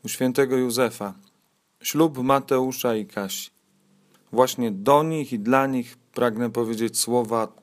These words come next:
tego komentarza. W Ewangelii czytamy, iż wszyscy byli pełni podziwu dla Jezusa. To trochę jak z wami.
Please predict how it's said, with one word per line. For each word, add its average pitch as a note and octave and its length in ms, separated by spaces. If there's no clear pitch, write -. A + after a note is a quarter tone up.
tego A2+ 300
komentarza. G2+ 760
W A2 80
Ewangelii C3+ 540
czytamy, D3+ 580
iż A#2+ 200
wszyscy F3+ 640
byli C#3 300
pełni E3+ 600
podziwu C#3 760
dla A#2+ 200
Jezusa. A2 680
To B2 120
trochę E3 280
jak C#3+ 240
z A#2 100
wami. A#2+ 420